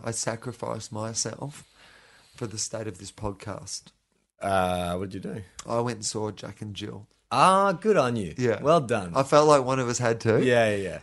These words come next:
Speaker 1: And I felt like it, uh, that I could do that.
Speaker 2: Yeah.
Speaker 1: Yeah.
Speaker 2: That's good. You've got an excuse now
Speaker 1: Yeah.
Speaker 2: to go see Adam, Adam Sandler films for work.
Speaker 1: Yeah.
Speaker 2: In fact, your ticket's a tax write-off. <laughs> If this was a business.
Speaker 1: Yeah.
Speaker 2: <laughs> If we actually made any money from this.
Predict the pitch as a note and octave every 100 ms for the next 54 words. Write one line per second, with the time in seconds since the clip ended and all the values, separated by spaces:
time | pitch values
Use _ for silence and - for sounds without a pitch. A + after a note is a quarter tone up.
0 | _ B2 A2 A2 A2+ - A#2+ A2 A2+ A2
1 | - - G#2 - G2 A#2 A2+ G#2+ G#2+ G#2+
2 | G#2 G2+ G2+ - - _ B2 C#3+ - _
3 | A#2 G#2+ - - C#3 - D3+ G#2+ C3 G3
4 | C3 - G3 E3 G2 E2 - A#2+ A2+ -
5 | - G#2 G2 - G2 F2 F#2 G2+ F#2 F2+
6 | F#2+ F2 G2 E2+ E2 F2 F2 - D3 D3
7 | G3 - - A#2+ A2 - - - D#3 F3
8 | E3+ E3+ E3 D#3 G3 D#3+ - A2 B2 -
9 | C3 C#3+ - - _ _ - C3+ - A3+
10 | - A2 B2+ - - - A#2 A#2+ G2+ F#2
11 | F2 F#2+ - A2+ D#3+ C#3+ C3 - - -
12 | C3 B2 A#2 A2+ G#2 G#2 F2 F#2 F#2+ G2
13 | D#2+ E2+ E2 -